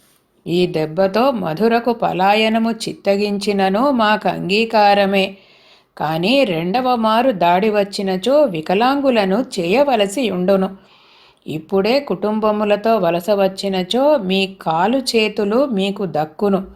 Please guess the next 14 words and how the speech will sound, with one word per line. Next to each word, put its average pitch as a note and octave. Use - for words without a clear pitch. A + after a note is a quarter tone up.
సుంకములపై, A3
లంచములపై A3
దప్పిక D3+
తీరని G#3
కంసరాజ్యము G#3
కావలెనో, F3+
మీ C#4
అన్నము C#4
మీరు A3+
తినగల A3+
వ్రజరాజ్యము A#3
కావలెనో G#3
మీరే F#3+
తేల్చుకొనవచ్చును. G3+